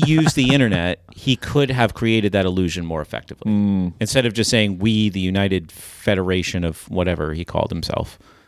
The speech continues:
Speaker 1: Liberators," or something like that. Do you remember? You're into Kaczynski, Andrew.
Speaker 3: Yeah, you're the,
Speaker 2: I
Speaker 3: uh,
Speaker 2: forget the name,
Speaker 3: authority.
Speaker 2: but it wasn't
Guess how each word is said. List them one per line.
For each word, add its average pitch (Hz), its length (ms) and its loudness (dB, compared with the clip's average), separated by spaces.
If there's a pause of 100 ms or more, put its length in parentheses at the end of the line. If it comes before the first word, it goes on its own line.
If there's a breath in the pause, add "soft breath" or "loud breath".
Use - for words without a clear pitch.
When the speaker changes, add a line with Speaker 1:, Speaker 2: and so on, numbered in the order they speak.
(320 soft breath)
Speaker 1:
Liberators," 80 640 2
or 78 120 -8 (140)
something - 320 -4
like - 140 -6
that. - 220 -6 (560 soft breath)
Do - 80 -2
you 120 40 4
remember? 143 460 2
You're 120 160 4
into 90 160 0
Kaczynski, 78 500 -6
Andrew. 151 160 2
Speaker 3:
Yeah, 135 140 2
you're 120 240 2
the, 113 120 4
Speaker 2:
I 98 160 2
Speaker 3:
uh, 120 40 0
Speaker 2:
forget 127 280 0
the 127 60 0
name, 101 300 0
Speaker 3:
authority. 107 340 2
Speaker 2:
but 151 100 4
it 147 40 0
wasn't 143 120 0